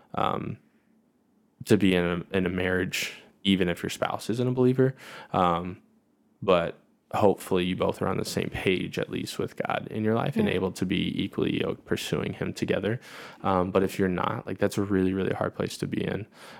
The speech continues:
Speaker 1: Um, but just continuing, continually staying faithful, and what your faithfulness can speak to your spouse over long term. That's what, um, scripture specifically talks about that, which is kind of beautiful. Um, but that's also really hard to do.
Speaker 2: Mm-hmm.
Speaker 1: Um,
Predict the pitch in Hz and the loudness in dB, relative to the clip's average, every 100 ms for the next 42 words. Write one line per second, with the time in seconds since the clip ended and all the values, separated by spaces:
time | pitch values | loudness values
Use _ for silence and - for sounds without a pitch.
0 | - 101 92 90 90 - 92 - 95 92 | -4 0 2 0 0 -2 -2 0 -2 -2
1 | 90 95 95 101 - _ - 98 - 107 | 0 -2 -2 -4 -10 _ 0 0 2 2
2 | 95 92 90 - - 92 - - - - | 2 2 0 -2 -4 -4 -4 -6 -6 -2
3 | 127 139 - 196 95 - 95 - - - | 2 2 2 0 0 0 0 0 -2 -2
4 | - 90 95 - - - - - - - | -2 -2 -2 -6 -6 -6 -4 -4 -4 -6
5 | - - - - 110 - - - - - | -6 -4 -4 -2 -6 -10 -14 -20 -20 -2
6 | 92 90 87 - - - - - - - | 0 2 2 0 -4 -4 -4 -2 -2 -2
7 | - - - - 101 95 107 - - - | -2 -2 -6 -6 -4 -4 -8 -12 -4 -2
8 | - 58 - - - - 92 - - - | 0 -2 -4 -4 -4 -4 -4 -4 -6 -4
9 | - - - - 104 110 - - 95 98 | -6 -4 -6 -4 -4 -6 -6 -6 -4 -2
10 | 101 - 104 110 - - - - 104 92 | -2 2 2 2 -6 -16 -16 -2 2 2
11 | 95 92 95 - - - 101 107 - - | 2 2 2 0 -2 0 -2 -2 -6 2
12 | 98 95 98 101 95 98 98 107 - 233 | 4 4 2 -2 -4 -4 -4 -8 -4 0
13 | 208 214 208 - 92 92 | 0 2 2 2 2 -4